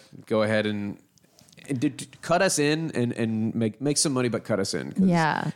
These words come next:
Speaker 1: that's, uh, I say.
Speaker 2: Yeah, should we have the, the Casino Boys back on? Or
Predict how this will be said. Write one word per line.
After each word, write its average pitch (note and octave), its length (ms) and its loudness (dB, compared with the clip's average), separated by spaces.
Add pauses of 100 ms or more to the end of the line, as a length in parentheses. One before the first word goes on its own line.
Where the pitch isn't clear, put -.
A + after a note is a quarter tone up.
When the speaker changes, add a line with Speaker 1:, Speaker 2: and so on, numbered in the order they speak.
(100)
Speaker 1:
that's, A#2 400 0
uh, A2 420 2 (460)
I C#3+ 120 0
say. G2+ 380 2 (180)
Speaker 2:
Yeah, F#3+ 180 4
should F#3+ 140 -2
we F3+ 80 4
have F#3 180 2
the, D#3+ 340 2
the E3 140 0
Casino G3 500 2
Boys G3 300 2
back F#3+ 280 2
on? G3+ 260 4
Or G3+ 120 4